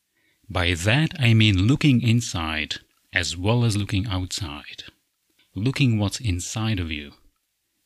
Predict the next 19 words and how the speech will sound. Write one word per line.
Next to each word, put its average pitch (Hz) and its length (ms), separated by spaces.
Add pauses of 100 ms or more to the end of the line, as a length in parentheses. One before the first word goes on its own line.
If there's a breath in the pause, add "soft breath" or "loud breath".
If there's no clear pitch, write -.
as 82 280
well 117 400
as 92 200
what 90 180
you 90 220
can 110 200
explore 82 680 (300)
in 120 200
the 104 80
world 98 380
around. 80 500 (1900)
Because 98 260
in 95 160
some 156 260
sense, 104 580
exploration 95 1000 (320 soft breath)
cannot 120 420
be 117 160
divided. 90 640